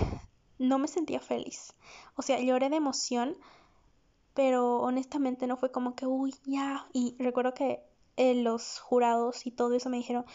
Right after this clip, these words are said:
"Felicidades, y eres nu-, nuestra colega,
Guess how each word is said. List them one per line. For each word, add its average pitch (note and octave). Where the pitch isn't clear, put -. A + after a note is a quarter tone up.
"Felicidades, B3
y A#3+
eres A#3
nu-, A#3
nuestra A#3
colega, B3